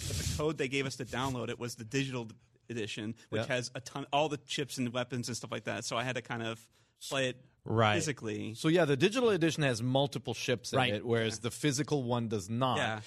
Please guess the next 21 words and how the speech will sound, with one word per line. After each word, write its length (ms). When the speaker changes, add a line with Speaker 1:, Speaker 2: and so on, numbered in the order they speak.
Speaker 2:
And 160
so 200
why 420
that 160
is 140
important 440
is 220
if 220
you're 160
in 60
a 60
space 360
battle 560
and 120
your 220
Arwing 380
gets 180
blown 300
up, 240
it 100
says, 260